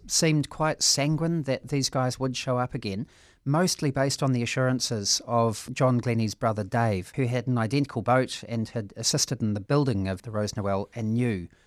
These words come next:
that that boat, barring a gas explosion or a collision at sea,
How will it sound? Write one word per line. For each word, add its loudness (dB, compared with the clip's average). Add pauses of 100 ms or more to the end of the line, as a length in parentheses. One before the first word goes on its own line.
(160)
that -4
that -2
boat, 0 (440)
barring 4
a 0
gas 0
explosion -2
or -2
a -6
collision -2
at -10
sea, -2